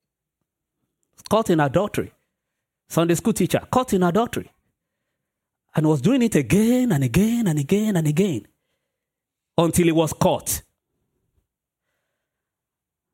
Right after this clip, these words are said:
And the church, you know, disciplined him. Then I called him. My brother, I called him. I said,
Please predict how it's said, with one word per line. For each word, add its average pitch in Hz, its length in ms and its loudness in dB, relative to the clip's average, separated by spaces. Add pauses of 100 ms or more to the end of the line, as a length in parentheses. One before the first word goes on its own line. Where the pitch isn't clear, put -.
(120)
And 123 100 -2
the 127 80 0
church, 170 380 -2 (140)
you 131 100 0
know, 151 220 -2
disciplined 113 540 -2
him. 98 100 -12 (1400)
Then 131 120 0
I 123 100 0
called 160 300 0
him. 110 160 -4 (500)
My 180 140 2
brother, 233 320 0 (260)
I 151 80 0
called 233 240 -2
him. - 140 -6 (320)
I - 40 -20
said, - 140 -20